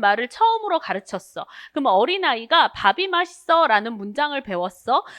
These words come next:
근데 어느 순간 이 아이가 뭐 "빵이 맛있어", 어, 뭐 "우유가 맛있어" 이렇게 얘기하지. 그지? 이런 문장은 가르치지 않았는데도, 어?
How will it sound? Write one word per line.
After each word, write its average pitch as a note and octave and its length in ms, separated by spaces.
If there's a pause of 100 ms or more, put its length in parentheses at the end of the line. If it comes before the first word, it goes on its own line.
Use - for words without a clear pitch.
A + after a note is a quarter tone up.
(100)
근데 D#4+ 320
어느 F4 340
순간 C#4+ 540
이 D4 160
아이가 G#3 500
뭐 F3+ 180
"빵이 F4+ 360
맛있어", C#4 800
어, D4+ 160
뭐 G#3+ 140
"우유가 D4 440
맛있어" A#3 460
이렇게 B3+ 360
얘기하지. E3 560 (320)
그지? C#4 360 (400)
이런 F#4 360
문장은 D#4+ 520
가르치지 D#4+ 640
않았는데도, F3 720
어? F4+ 320